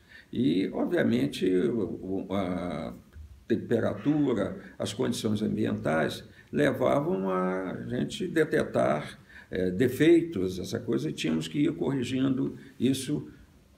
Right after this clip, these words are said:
ao longo do tempo, relatando pra ser corrigido pra, pro, pro, pra expedição seguinte.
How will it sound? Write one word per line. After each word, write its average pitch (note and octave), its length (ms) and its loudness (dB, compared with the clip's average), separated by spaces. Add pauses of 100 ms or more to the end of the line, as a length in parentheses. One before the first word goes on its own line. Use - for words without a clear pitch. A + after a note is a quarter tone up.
ao G#2+ 140 2
longo A#2+ 260 4
do C#3 160 0
tempo, - 880 0
relatando A2+ 600 4
pra G#2+ 120 -2
ser G#2+ 200 -4
corrigido G#2+ 560 -2
pra, - 240 -6
pro, D#2+ 360 -8 (100)
pro, D#2 240 -8 (280)
pra F#2 80 -4
expedição F#2+ 520 -2
seguinte. - 720 -2